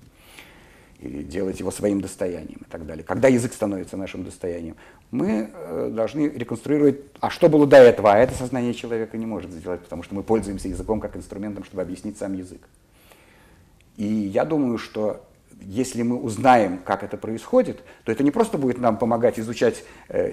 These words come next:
иностранные языки или совершенствовать методику изучения иностранных языков, а это, э, поможет нам, э, продвинуться в познании самого сложного,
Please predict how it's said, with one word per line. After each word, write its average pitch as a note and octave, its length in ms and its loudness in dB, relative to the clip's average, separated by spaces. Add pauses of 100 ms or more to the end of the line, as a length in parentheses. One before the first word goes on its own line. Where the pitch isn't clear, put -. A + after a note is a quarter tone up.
иностранные G#2 640 0
языки G2+ 400 -8
или E2+ 140 -8
совершенствовать G2+ 600 -4
методику F2+ 440 -8
изучения E2+ 380 -10
иностранных F2 480 -10
языков, E2+ 360 -12 (540)
а G3 220 0
это, F#3+ 580 2 (100)
э, C3+ 340 4 (200)
поможет D3 440 2
нам, D3 280 2 (600)
э, - 480 -12 (800)
продвинуться F#3 880 4 (480)
в - 220 -20
познании E3 880 0 (580)
самого D#3 640 -6 (400)
сложного, C#3+ 640 -6